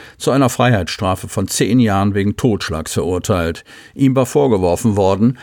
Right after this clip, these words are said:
einen vierundzwanzigjährigen auf offener Straße im Cuxhavener Musikerviertel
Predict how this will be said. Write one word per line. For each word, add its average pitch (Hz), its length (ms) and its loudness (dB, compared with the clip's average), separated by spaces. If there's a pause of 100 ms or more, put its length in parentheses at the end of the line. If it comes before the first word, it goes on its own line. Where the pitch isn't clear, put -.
(160)
einen 110 260 2
vierundzwanzigjährigen 127 1120 0
auf 82 220 -4
offener 104 320 0
Straße 113 500 0
im 90 240 -6
Cuxhavener 107 600 -4
Musikerviertel 120 880 2